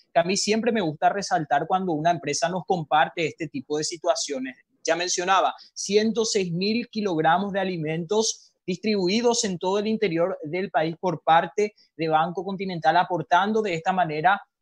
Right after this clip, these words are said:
a la parte social y desprotegida del país, ¿no? Felicitarles una vez más, licenciada, y agradecerles por el tiempo para con nosotros el día de hoy.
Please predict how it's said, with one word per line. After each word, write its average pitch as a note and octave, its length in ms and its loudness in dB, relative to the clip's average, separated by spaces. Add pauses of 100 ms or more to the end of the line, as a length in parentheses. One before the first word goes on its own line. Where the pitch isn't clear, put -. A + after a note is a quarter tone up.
(120)
a E3 260 4
la E3 340 -2
parte F3+ 260 -2
social G3 640 -2
y G3+ 80 -6
desprotegida G3+ 760 -2
del D#3 220 0
país, C3 340 -4
¿no? E3+ 220 -4 (440)
Felicitarles A3+ 680 2
una A3+ 180 4
vez A3 140 6
más, G#3 180 -2
licenciada, A3 800 2
y A#3 80 -2
agradecerles G#3+ 680 -2
por G#3+ 140 -2
el F#3 140 -6
tiempo F3 240 -6
para F#3 160 0
con G3 120 -6
nosotros E3 460 -4
el E3+ 140 -6
día D#3 180 6
de D#3+ 120 2
hoy. B2+ 120 -4